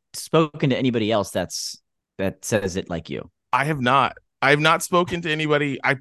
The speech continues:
Speaker 2: I'm sure other people do it. Like, I, I
Speaker 1: Yeah.
Speaker 2: just, I saw this on the internet and I was like, "Oh my God." And immediately I was like, "Yeah, that's, that's me. I'm a part of the rail crowd.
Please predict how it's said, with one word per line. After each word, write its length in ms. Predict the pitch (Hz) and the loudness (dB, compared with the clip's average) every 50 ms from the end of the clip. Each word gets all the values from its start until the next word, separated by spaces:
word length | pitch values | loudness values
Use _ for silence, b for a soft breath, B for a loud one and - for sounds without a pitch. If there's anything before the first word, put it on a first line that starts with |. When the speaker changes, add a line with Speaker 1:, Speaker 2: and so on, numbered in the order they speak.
| - _ - | -6 _ -6
Speaker 2:
I'm 140 | 139 143 | -6 -4
sure 260 | - - - 208 - 170 | -4 0 2 2 2 2
other 180 | 180 170 170 | 0 0 0
people 260 | 139 165 - - 127 | -2 -4 -8 -8 -10
do 240 | 101 123 135 156 165 | -2 2 2 4 4
it. 200 | 151 160 - - _ _ _ _ _ _ _ - | 4 2 2 -2 _ _ _ _ _ _ _ -10
Like, 260 | 147 135 131 - - - | -6 -6 -6 -6 -6 -6
I, 100 | 131 - - _ _ _ _ _ _ _ _ _ _ _ _ | -6 -6 -6 _ _ _ _ _ _ _ _ _ _ _ _
I 80 | 127 135 | 2 2
Speaker 1:
Yeah. 80 | 151 160 | 4 4
Speaker 2:
just, 460 | 143 135 131 - - - - - - _ _ _ _ _ _ _ _ _ _ _ _ _ _ _ _ | 2 2 0 -4 -8 -12 -14 -20 -20 _ _ _ _ _ _ _ _ _ _ _ _ _ _ _ _
I 100 | 131 131 | -2 -2
saw 320 | 131 - - 131 127 147 | 0 2 2 4 4 4
this 480 | 143 143 147 160 156 - - - - _ _ - | 4 4 2 2 0 -6 -10 -12 -16 _ _ -2
on 420 | 123 127 127 131 131 135 135 - - - 104 - - - _ - | 0 2 2 2 2 0 -4 -8 -10 -12 -12 -12 -12 -12 _ -4
the 200 | 127 131 123 127 | -2 0 2 2
internet 420 | 127 131 139 139 147 156 160 - - _ | 4 4 2 2 2 2 0 -2 -2 _
and 100 | 139 135 | 2 2
I 100 | 127 120 | 4 4
was 200 | 117 120 120 113 | 4 2 0 0
like, 180 | 127 117 113 107 - | 0 0 0 -2 -4
"Oh 80 | 117 120 | -6 -4
my 160 | 131 135 131 | -2 -2 0
God." 360 | 131 147 156 131 101 - - - _ _ _ _ _ _ _ | 0 0 0 0 -2 -4 -8 -14 _ _ _ _ _ _ _
And 140 | 156 151 160 | -4 -4 -2
immediately 680 | 160 147 143 147 151 147 135 120 - - - - - - _ - - _ _ _ _ _ _ _ _ _ _ _ _ _ _ _ _ _ _ _ _ _ _ _ _ - | 0 0 0 0 2 2 2 2 0 -2 -6 -10 -12 -16 _ -20 -20 _ _ _ _ _ _ _ _ _ _ _ _ _ _ _ _ _ _ _ _ _ _ _ _ 2
I 40 | 147 | 2
was 120 | 135 123 | 2 2
like, 160 | 120 117 110 | 2 0 2
"Yeah, 160 | 131 131 113 | 2 2 2
that's, 260 | 101 92 110 - - - | 2 -2 -6 -8 -10 -6
that's 240 | - 117 117 - - | -4 -4 -4 -2 -4
me. 260 | 127 127 117 - - _ _ _ _ _ _ _ _ _ - | -4 -4 -6 -6 -10 _ _ _ _ _ _ _ _ _ -4
I'm 220 | 101 110 117 117 | -2 0 0 2
a 40 | 117 | 2
part 200 | - 123 120 117 | 2 4 4 4
of 40 | 110 | 2
the 100 | 113 107 | 2 2
rail 260 | 110 117 117 107 104 | 4 4 4 4 2
crowd. 300 | - - 98 78 - - | 0 -2 -4 -6 -6 -8